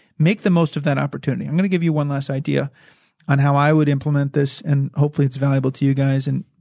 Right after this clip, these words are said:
I think it speaks to making the most of the opportunity.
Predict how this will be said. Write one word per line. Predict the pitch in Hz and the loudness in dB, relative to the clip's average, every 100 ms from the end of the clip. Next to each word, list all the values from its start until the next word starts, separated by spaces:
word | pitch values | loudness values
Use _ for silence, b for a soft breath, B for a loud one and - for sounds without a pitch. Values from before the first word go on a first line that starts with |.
| - | -4
I | |
think | 135 139 | -2 -2
it | |
speaks | - - 139 - | -2 -2 -2 0
to | 143 135 - | 0 0 0
making | 147 143 147 | 0 0 2
the | 135 | 2
most | 131 131 | 0 -2
of | |
the | 135 | -6
opportunity. | 131 143 - 123 - | -6 -6 -8 -8 -8